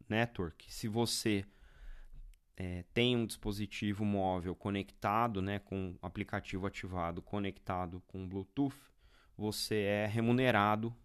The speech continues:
com o tal do Nodle Cash, então você passa a ser parte desse, dessa economia circular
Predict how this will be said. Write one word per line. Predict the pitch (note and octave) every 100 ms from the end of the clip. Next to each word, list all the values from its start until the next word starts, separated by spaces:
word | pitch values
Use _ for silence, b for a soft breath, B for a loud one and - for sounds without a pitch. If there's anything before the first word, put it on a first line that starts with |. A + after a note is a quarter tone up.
| -
com | - G#2 G#2+
o |
tal | G2+ F#2+
do | G2 B2
Nodle | G2+ G#2 A#2+ -
Cash, | G#2+ G2+ A#2+ G2
então | F#2 G2
você | G2+ - G2+
passa | - F2+ F2+ G2+
a |
ser | - - F#2
parte | - F2+ F#2 - - G2+ -
desse, | F2+ F#2+ F#2 - G2
dessa | F2 F#2+ -
economia | F#2 G2+ G2+ F#2+ F#2+
circular | - - G2+ - G2 E2+ E2+